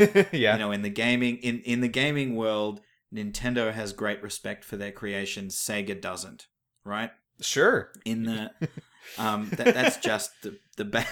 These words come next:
Speaker 2: <laughs> basic reality, right?
Speaker 1: What a hot take I
Speaker 2: Um,
Speaker 1: didn't ask for, but I love it.
Speaker 2: <laughs>
Speaker 1: I love it.
Speaker 2: But, and I get, I mean, there's, I know there's some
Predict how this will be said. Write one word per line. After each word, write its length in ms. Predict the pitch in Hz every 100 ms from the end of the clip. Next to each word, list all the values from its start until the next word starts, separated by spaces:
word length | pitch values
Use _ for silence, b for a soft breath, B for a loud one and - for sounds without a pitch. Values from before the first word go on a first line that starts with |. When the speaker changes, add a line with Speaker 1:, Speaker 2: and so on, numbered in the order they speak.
| -
Speaker 2:
<laughs> 140 | -
basic 500 | 135 131 - 139 -
reality, 480 | 107 98 101 98 92
right? 160 | 95
Speaker 1:
What 180 | 101 135
a 120 | 127
hot 380 | 107 - 165 -
take 240 | - 156 -
I 80 | -
Speaker 2:
Um, 60 |
Speaker 1:
didn't 220 | - 120
ask 300 | 104 151 -
for, 240 | - 101 95
but 140 | 101
I 40 | 107
love 400 | 98 98 175 110
it. 180 | 90 -
Speaker 2:
<laughs> 60 | -
Speaker 1:
I 720 | 160 160 - - 156 - 135
love 380 | 95 117 185
it. 180 | 95 92 -
Speaker 2:
But, 440 | - - - - - b b b b b b b _ _ -
and 140 | 156
I 160 | 175 175
get, 340 | 156 175 170
I 80 | 143
mean, 180 | 160 160
there's, 260 | 165 156 -
I 100 | 151
know 180 | 180 190
there's 240 | 165 135 -
some 380 | 117 107 107